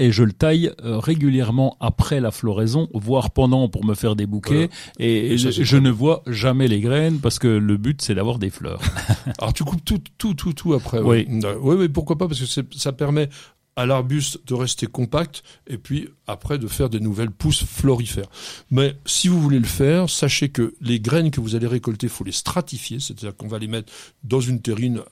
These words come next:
Speaker 2: dans du sable. Vous posez cette terrine-là au pied d'un mur au nord ou d'une haie pendant tout l'hiver et le semis se fera au printemps. Après, pff, les plantes s'hybridant vraiment, euh, entre elles, c'est pas forcément génial.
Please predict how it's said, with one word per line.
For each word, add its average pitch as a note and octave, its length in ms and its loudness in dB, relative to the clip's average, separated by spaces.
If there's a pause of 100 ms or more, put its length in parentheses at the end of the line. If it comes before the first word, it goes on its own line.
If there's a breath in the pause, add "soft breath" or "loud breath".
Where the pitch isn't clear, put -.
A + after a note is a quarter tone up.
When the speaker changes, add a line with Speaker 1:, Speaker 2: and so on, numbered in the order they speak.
Speaker 2:
dans B2 200 -2
du G#2+ 120 -4
sable. C#3 380 -2 (260 loud breath)
Vous A#2 100 -8
posez C3 320 2
cette A#2+ 260 -4
terrine-là A#2 420 0
au A2 100 0
pied A2 240 -2
d'un A2 180 0
mur A#2 240 2
au G#2+ 140 0
nord A2+ 320 2
ou G2+ 100 -4
d'une G#2+ 240 -6
haie B2 280 0 (280 loud breath)
pendant A2 200 -2
tout - 160 4
l'hiver A#2 460 2
et B2+ 200 -2
le G#2+ 160 0
semis A2 340 2
se A#2+ 160 -2
fera A#2+ 480 -2 (120)
au D#3 100 6
printemps. C#3 540 -2 (320 loud breath)
Après, D3 580 0 (540)
pff, - 100 0 (800 loud breath)
les A#2+ 80 0
plantes E3 240 2
s'hybridant C3+ 560 0
vraiment, C3 480 2
euh, G#2+ 140 -6 (680)
entre B2+ 320 -2
elles, C#3+ 160 2
c'est - 140 -4
pas A#2 140 -4
forcément A2+ 420 -6
génial. G2+ 320 -6